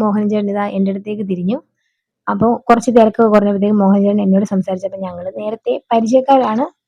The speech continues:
ഒത്തിരി പ്രാവശ്യം അവിടെ പോയും കഴിക്കുകയൊക്കെ ചെയ്തിട്ടുണ്ട്. അപ്പൊ ഞങ്ങളിങ്ങനെ സംസാരിച്ചു. അപ്പൊ ഞാൻ ഞങ്ങളുടെ YouTube ചാനലിന്റെ കാര്യങ്ങളൊക്കെ പറഞ്ഞപ്പോ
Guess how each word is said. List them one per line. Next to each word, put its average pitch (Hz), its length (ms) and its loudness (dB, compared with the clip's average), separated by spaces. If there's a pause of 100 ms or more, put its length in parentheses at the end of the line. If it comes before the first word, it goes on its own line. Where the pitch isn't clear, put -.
(120)
ഒത്തിരി 277 260 -2
പ്രാവശ്യം 247 280 2
അവിടെ 226 180 2
പോയും 226 240 4
കഴിക്കുകയൊക്കെ 208 400 -2
ചെയ്തിട്ടുണ്ട്. 196 520 -2
അപ്പൊ 202 220 -12
ഞങ്ങളിങ്ങനെ 226 440 -4 (100)
സംസാരിച്ചു. 208 580 -6 (120)
അപ്പൊ - 140 -10 (100)
ഞാൻ 202 120 -6 (160)
ഞങ്ങളുടെ 202 300 -8
YouTube 196 320 -4
ചാനലിന്റെ 208 460 -6
കാര്യങ്ങളൊക്കെ 202 520 -2
പറഞ്ഞപ്പോ 196 380 -2